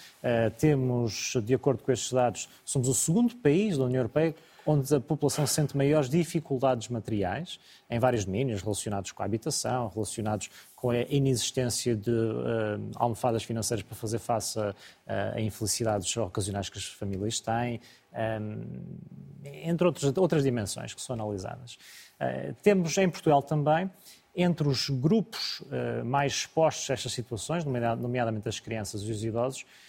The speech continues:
situações onde os serviços públicos são manifestamente insuficientes. E eu, nesta matéria, devo dizer que sou especialmente sensível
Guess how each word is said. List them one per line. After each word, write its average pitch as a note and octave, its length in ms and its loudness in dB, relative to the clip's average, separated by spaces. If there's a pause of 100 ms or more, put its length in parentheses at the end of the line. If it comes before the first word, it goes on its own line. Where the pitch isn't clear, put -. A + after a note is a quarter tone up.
(140)
situações D#3 640 0
onde D#3+ 220 2
os D3+ 240 0
serviços D#3 300 0
públicos E3 560 -2 (300)
são E3+ 300 2
manifestamente E3+ 640 0
insuficientes. D3+ 640 -4
E D3 120 -2
eu, E3 60 2
nesta D#3+ 240 0
matéria, D#3 340 2
devo D3 140 2
dizer C#3 180 -2
que - 60 -12
sou D3 100 -2
especialmente D#3 680 0
sensível C3+ 600 -4